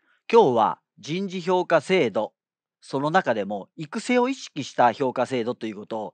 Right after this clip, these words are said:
皆さんと一緒に勉強し、それを皆さんと、皆さんにお話ししたいと思ってます。早速になりますけども、今日の講義内容はこの三つを考えています。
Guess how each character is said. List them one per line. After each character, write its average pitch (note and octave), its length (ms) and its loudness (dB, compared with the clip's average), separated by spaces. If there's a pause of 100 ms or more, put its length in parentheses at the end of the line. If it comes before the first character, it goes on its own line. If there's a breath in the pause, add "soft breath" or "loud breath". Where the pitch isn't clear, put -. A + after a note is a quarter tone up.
(160)
皆 B2 160 -2
さ A#2 120 -4
ん G2+ 40 -6
と G#2 80 -12
一 G#2 60 -16
緒 A#2+ 100 -10
に A2 80 -10
勉 C3 240 -6
強 C#3+ 180 0
し、 A#2+ 320 -8 (220)
そ - 120 -8
れ F#3 80 4
を G3+ 220 6
皆 C#3 180 0
さ A#2+ 120 -4
ん G#2+ 60 -12
と、 D3 360 -2
皆 C3+ 220 -2
さ B2 100 -2
ん D3+ 40 -2
に G#3 60 0
お F3+ 60 0
話 A#2+ 240 0
し - 40 -14
し - 40 -14
た - 80 2
い G#2+ 80 0
と G#2+ 60 -12
思 G2+ 100 -12
っ F2 40 -16
て - 120 -18
ま D2+ 100 -10
す。 - 180 -20 (840)
早 - 160 -2
速 G3+ 240 -2
に G#3+ 60 0
な D#3 100 8
り B2 80 0
ま A#2+ 120 0
す - 80 -10
け G#2 80 -10
ど F#2+ 120 -14
も、 F#2+ 220 -10 (360)
今 B3+ 120 4
日 A3 60 2
の C#3 100 -2
講 B2+ 220 -4
義 A#2 120 -8
内 A#2 240 -2
容 G2 160 -12
は A2+ 240 -2
こ E3 100 -10
の D#3+ 80 -4
三 G#3+ 140 -4
つ - 180 -4
を B2+ 80 -2
考 G#2+ 220 0
え G2 100 -6
て - 100 -18
い E2+ 40 -16
ま C#2+ 100 -14
す。 - 160 -20